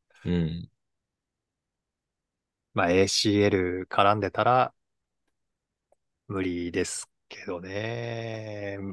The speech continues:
Speaker 1: うん。
Speaker 2: 絡んでそうな受傷の仕方ですよね。
Speaker 1: うん。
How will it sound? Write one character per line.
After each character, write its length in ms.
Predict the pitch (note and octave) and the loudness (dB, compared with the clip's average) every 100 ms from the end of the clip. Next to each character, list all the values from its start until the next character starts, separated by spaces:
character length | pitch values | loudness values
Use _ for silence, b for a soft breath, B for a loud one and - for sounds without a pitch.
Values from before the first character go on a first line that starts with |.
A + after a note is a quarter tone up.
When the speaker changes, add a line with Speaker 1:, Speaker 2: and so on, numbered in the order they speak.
| - _ - | -12 _ -14
Speaker 1:
う 100 | F#2 | -8
ん。 20 | |
Speaker 2:
絡 300 | F2 A2 G#2 | 4 8 8
ん 80 | G2+ | 6
で 120 | G2+ | 4
そ 360 | F#2+ - G2 G2 | 2 4 6 6
う 20 | |
な 320 | A2 A#2+ A2+ - | 6 6 4 -2
受 160 | - G#2 | -4 -2
傷 240 | - G#2 | 2 2
の 100 | F#2+ | 2
仕 120 | - | 0
方 200 | G2+ F#2 | 0 0
で 120 | F#2 F#2 | 0 -2
す 140 | - | -4
よ 120 | E2+ | -6
ね。 480 | F2 F2+ F2+ F#2 G2+ - | -8 -8 -8 -10 -16 -8
Speaker 1:
う 80 | F2+ | -4
ん。 600 | F2+ F2 E2+ D#2+ D#2 | 0 0 -2 -4 -6